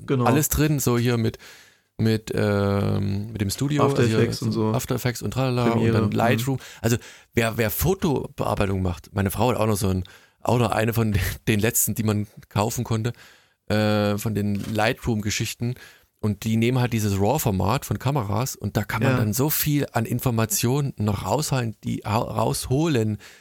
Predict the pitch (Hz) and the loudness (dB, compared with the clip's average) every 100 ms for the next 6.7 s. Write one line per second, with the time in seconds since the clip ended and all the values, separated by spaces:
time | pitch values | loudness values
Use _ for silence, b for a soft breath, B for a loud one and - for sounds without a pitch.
0 | B B - - 127 123 131 B - 110 | B B 0 2 4 2 -4 B -2 0
1 | 107 117 131 165 - 139 - 95 101 - | 2 2 0 0 0 0 0 -2 -2 -4
2 | - - - 127 143 - 123 143 143 139 | -10 -16 -6 -2 0 -2 -2 0 0 0
3 | 120 113 107 120 - 104 - 113 120 117 | 0 0 0 -2 -2 -4 -4 -2 0 0
4 | - 131 175 - 110 120 123 120 113 170 | 0 -2 0 -2 0 0 0 -2 -2 -2
5 | - 151 135 - - 120 113 113 107 151 | -2 0 0 -2 -2 -2 0 0 0 -2
6 | - 147 143 143 139 139 | -2 -2 -2 -2 -2 -2